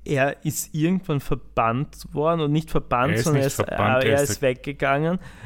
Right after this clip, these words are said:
Speaker 1: weil sie
Speaker 2: Mhm.
Speaker 1: sich nicht, weil sie die Mary aufgeben wollten.
Speaker 2: Luffy wollte die
Speaker 1: Ja.
Speaker 2: Mary aufgeben.
Speaker 1: Daraufhin hat's einen Kampf gegeben.
Speaker 2: Ja. Usopp hat Luffy herausgefordert.
Speaker 1: Genau.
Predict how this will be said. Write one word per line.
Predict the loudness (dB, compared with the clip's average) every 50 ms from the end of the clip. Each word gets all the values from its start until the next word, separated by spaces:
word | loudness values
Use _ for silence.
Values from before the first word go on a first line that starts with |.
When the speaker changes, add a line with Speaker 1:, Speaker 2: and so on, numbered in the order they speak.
| -14 -4
Speaker 1:
weil | 0 2 2 2
sie | 0 -2 -4
Speaker 2:
Mhm. | -4
Speaker 1:
sich | -2 -2 -2 -2 -2 -6
nicht, | -4 -2 -2 0 2 0 0 -2 -8 -12 -12 -12
weil | -10 -6 0 0 0 0
sie | 0 -4 -2
die | -2 -2 0 0 -4 -4 -6 -10 -16 -16 -14 -10
Mary | -4 -2 0 2 2 2 2 2 0 0 0
aufgeben | 0 0 0 0 0 -2 -2 -2 0 2 2 0
wollten. | 0 -2 -4 -6 -8 -10 -12 -12 -12 -14 -20 -20 -20 -20 -20 -20 -20 -20 -20 _ -20 _ -16 -12
Speaker 2:
Luffy | -6 -4 -4 -2 -2 -4 -2
wollte | 0 -2 -2 -2 -2
die | 0 2
Speaker 1:
Ja. | 2 2 2
Speaker 2:
Mary | 0 -2 -4 -4
aufgeben. | -4 -6 -6 -6 -6 -6 -4 -2
Speaker 1:
Daraufhin | -2 0 0 0 0 0 -2 0 0
hat's | -2 -2 -2 -2
einen | -2 0 -2 -2
Kampf | -2 0 0 0 0 0 -2 -6
gegeben. | -10 -10 -8 -4 -2 0 0 0 0 -2 -4 -8 -10
Speaker 2:
Ja. | -8 -8 -6 -6 -8 -8 -10 -16 -20 -20 -20 -20 _ _ _ _ _ _ _ _ _ -14 -8
Usopp | -6 -6 -4 -4 -4 -2 -2
hat | 0 0
Luffy | 0 -2 0 0 0
herausgefordert. | 0 0 -2 -4 -6 -14 -14 -14 -8 -8 -8 -8 -8 -12 -14 -12 -4
Speaker 1:
Genau. | -2 0 2 2 0 0 -2